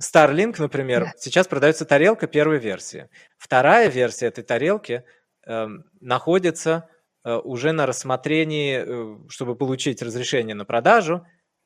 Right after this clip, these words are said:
Speaker 1: SpaceX на данный момент готова начать продажу третьей версии.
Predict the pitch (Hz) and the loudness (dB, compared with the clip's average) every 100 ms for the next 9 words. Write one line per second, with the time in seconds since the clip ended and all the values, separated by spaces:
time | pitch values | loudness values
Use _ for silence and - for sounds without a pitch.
0 | - - - 226 233 165 165 139 123 180 | -20 -4 4 4 4 -2 -2 0 4 4
1 | 214 170 135 120 123 123 208 175 127 160 | 4 0 -2 -2 0 2 2 0 -2 -4
2 | 160 139 123 139 131 131 107 95 87 76 | -2 -2 0 -2 -4 -8 -8 -8 -14 -14
3 | - - | -16 -20